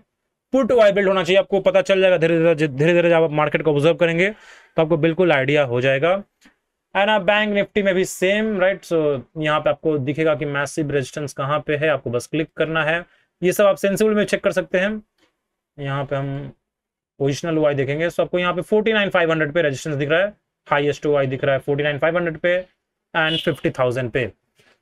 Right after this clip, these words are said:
So फ़ाइव हंड्रेड को हम ऐसा रेजिस्टेंस मानेंगे। ये जो लास्ट में सेलिंग आई है पाँच सौ के ऊपर अगर बाजार निकलता है तो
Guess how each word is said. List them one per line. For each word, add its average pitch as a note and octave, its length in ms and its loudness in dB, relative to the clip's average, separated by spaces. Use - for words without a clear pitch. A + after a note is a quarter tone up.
So G#3 220 0
फ़ाइव G#3+ 360 2
हंड्रेड G3+ 240 0
को G#3 100 0
हम F#3 120 0
ऐसा F3 160 0
रेजिस्टेंस D#3 520 -2
मानेंगे। F3+ 540 0
ये D3 260 2
जो C#3 420 -2
लास्ट C3+ 360 0
में C3+ 80 -6
सेलिंग D3+ 400 -2
आई C#3+ 140 -2
है F#3 240 -2
पाँच C#3 500 -4
सौ C#3 80 -2
के C3+ 80 -2
ऊपर C3+ 160 -2
अगर C3+ 280 0
बाजार B2+ 300 0
निकलता D3 420 0
है E3 220 0
तो C#3+ 460 0